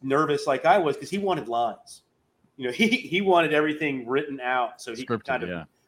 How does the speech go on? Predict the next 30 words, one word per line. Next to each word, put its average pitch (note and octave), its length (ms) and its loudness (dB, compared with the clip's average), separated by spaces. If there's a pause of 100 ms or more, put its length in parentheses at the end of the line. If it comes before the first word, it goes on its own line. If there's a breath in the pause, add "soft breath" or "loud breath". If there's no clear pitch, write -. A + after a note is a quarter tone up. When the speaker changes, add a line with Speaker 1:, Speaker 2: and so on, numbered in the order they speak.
Speaker 1:
memorize A#2 640 0
it G#2+ 180 -6
and G2 140 -18
say C3 260 -4
it. A#2 60 -6
And A2 80 -12
I G#2+ 40 -6
was G#2+ 100 -8
like, G#2+ 260 -8 (120)
"Nah, A2 200 -4
man, A2+ 260 -6
this A#2+ 200 -12
is, A2 240 -18 (500)
this G#2+ 140 -14
is A#2 100 -12
improv, B2 520 2
baby." G#2+ 360 -2 (280)
<laughs> - 920 -10
You're, C#3 160 -4 (340 soft breath)
you're, A#2 180 -8
we're, A#2+ 180 -6 (100)
you're B2+ 200 0
out C#3 180 8
there C#3+ 160 6
on C#3+ 120 4
your B2+ 160 2
own, C3+ 380 4
just A#2 240 -10
kinda A#2+ 200 -2
going. A#2 400 -2